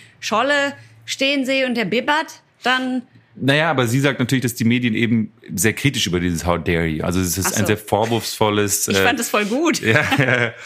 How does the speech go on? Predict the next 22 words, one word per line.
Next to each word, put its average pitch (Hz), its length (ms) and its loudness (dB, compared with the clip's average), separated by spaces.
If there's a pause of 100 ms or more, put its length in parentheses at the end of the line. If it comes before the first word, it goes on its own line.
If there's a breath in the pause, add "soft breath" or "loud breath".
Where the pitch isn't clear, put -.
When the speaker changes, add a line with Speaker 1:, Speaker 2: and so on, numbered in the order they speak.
(340 loud breath)
Speaker 2:
äh, 101 340 2 (120)
es - 100 -8
gibt - 160 -4
ja 104 140 2
diesen, 104 260 2
diesen, 92 540 0
hast 95 180 -2
du's - 60 -4
mal 107 100 2
gehört? 104 340 0
In, 95 180 -2 (180)
äh, 98 40 2
auf, 87 520 -2
auf 95 140 -8
YouTube 104 340 -2
gibt - 180 -8
es 87 120 -2
ja 90 80 2
diesen, 85 400 0
ähm, 82 320 -2 (840 loud breath)
dieses 87 340 0
Remix 104 640 2